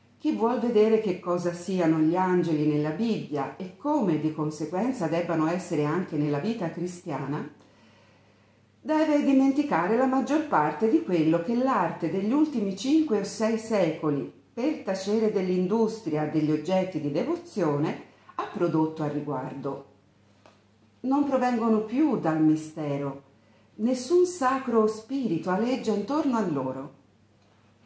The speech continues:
La loro immagine è andata a finire nel carino, nel sensuale affascinante, nel piccino, nel grazioso.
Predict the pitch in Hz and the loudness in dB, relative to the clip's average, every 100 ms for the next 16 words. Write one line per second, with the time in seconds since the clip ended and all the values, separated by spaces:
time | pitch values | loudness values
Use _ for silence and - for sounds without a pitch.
0 | _ 220 247 247 277 311 269 311 339 226 | _ -2 2 2 6 6 6 2 0 0
1 | 190 175 175 190 196 190 170 175 170 - | 2 2 2 2 0 2 0 0 -4 -2
2 | 175 175 170 151 139 - 160 214 240 269 | 2 2 2 0 0 -2 -2 0 2 2
3 | 330 269 151 156 156 143 - 156 147 - | 2 2 0 -2 -4 -4 -2 0 0 -2
4 | - 131 - 165 165 170 180 180 262 196 | -6 -12 -4 0 0 0 -4 -4 -4 -2
5 | 147 147 190 269 - 294 311 294 294 254 | -2 -2 -4 -8 -6 0 2 2 0 -2
6 | 233 214 214 - 151 147 143 151 147 | -2 -2 -4 -4 -4 -2 -4 -6 -8